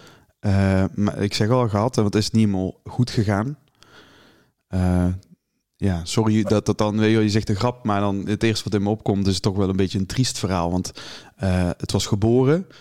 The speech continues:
en, eh, en ik moest naar het ziekenhuis. En, eh, nou, ik kom daar aan op, eh, ze hebben dan zo'n afdeling, hè, waar dan, eh, die kinderen liggen. Eh, net geboren. En, eh, toen moest met de keizersnee gedaan worden, want het ging al in de aanloop niet helemaal goed.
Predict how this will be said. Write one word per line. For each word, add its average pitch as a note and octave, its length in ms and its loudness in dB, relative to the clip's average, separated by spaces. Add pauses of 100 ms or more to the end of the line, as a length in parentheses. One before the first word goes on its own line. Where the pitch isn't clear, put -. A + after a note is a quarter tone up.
(240)
en, F#2+ 260 2
eh, F#2 180 2
en G2 100 -2
ik G2 100 -2
moest A2 180 0
naar F#2+ 100 2
het - 80 -2
ziekenhuis. F#2+ 640 0 (640)
En, F2+ 300 2
eh, F2 260 4
nou, F2+ 240 2
ik F2 120 -6
kom F#2+ 180 0
daar F#2 120 0
aan G2+ 240 0
op, G2+ 180 -2
eh, G2 60 4 (100)
ze F2 120 -2
hebben F2+ 200 0
dan F2 100 2
zo'n F2 140 0
afdeling, G#2 520 2
hè, G2+ 220 2
waar F2 180 0
dan, E2+ 440 -2
eh, F2+ 120 -4 (200)
die E2 180 -6
kinderen F#2+ 400 0
liggen. G#2+ 340 0 (720)
Eh, F#2 260 0
net F#2 260 2
geboren. A2 560 0 (560)
En, F#2+ 320 -2
eh, E2+ 380 2
toen E2+ 180 -2
moest F2+ 160 -2
met F#2+ 120 2
de F2 60 -6
keizersnee A2 720 0
gedaan G#2+ 340 2
worden, A#2+ 320 4
want A2 140 -2
het G2+ 80 -10
ging F#2 160 2
al F2+ 120 2
in F2+ 60 0
de F2+ 80 2
aanloop A2 440 2
niet D3+ 120 2
helemaal G2 420 2
goed. - 320 -4